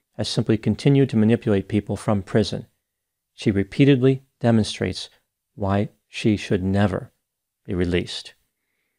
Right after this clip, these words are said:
Those are my thoughts on the case of Patricia Pruitt. Please put any opinions and thoughts in the comment section. They always generate an interesting dialogue. As always, I hope you found my analysis of this topic to be informative.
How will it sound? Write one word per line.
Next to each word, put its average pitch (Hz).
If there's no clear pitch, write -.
Those 175
are 170
my 160
thoughts 120
on 117
the 104
case 107
of 101
Patricia 104
Pruitt. 110
Please 160
put -
any 110
opinions 196
and 101
thoughts 90
in 101
the 95
comment 110
section. 135
They 107
always 101
generate 92
an 156
interesting 104
dialogue. 87
As 107
always, 123
I 107
hope 101
you 110
found 95
my 90
analysis 101
of 98
this 92
topic 101
to 165
be 147
informative. 139